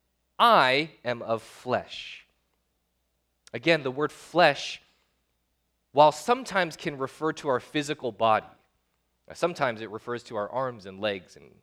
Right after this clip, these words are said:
fingers and toes and head and torso. There's a darker side of the word flesh. There's a darker usage of the word flesh, and it refers to our sin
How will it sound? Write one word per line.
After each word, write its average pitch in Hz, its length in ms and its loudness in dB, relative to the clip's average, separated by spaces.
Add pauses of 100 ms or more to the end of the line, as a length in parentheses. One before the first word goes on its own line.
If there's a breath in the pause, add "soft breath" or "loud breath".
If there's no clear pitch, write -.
(220)
fingers 117 320 -8
and 92 120 -18
toes 107 320 -12
and 87 100 -20
head 110 300 -4
and 85 140 -20
torso. 107 560 -14 (840)
There's 160 220 2
a 156 60 2
darker 151 560 2
side 147 520 -2
of 101 140 -8
the 110 80 -8
word 104 260 -12
flesh. - 600 -10
There's 113 180 -10
a 117 60 -8
darker 131 520 -2
usage 107 600 -14
of 101 120 -12
the 110 80 -12
word 101 200 -14
flesh, - 500 -12 (440 soft breath)
and 117 120 -6
it 123 60 -12
refers 160 520 -8
to 135 260 -14
our 120 180 -2
sin 101 640 -14